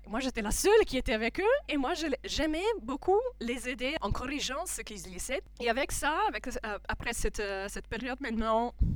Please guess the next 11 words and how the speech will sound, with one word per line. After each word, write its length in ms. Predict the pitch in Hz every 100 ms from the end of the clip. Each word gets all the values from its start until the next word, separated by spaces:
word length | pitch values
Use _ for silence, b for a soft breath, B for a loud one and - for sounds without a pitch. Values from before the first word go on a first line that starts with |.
| - -
je 320 | - 202 196 - -
dirais 340 | 202 208 196
que, 120 | - - 220
en 60 |
fait, 280 | 233 392 294 -
le 180 | 214 233
russe, 340 | 254 392 - 226
je 160 | 202
ne 160 | 240 233
le 80 | 226 -
parle 280 | 285 277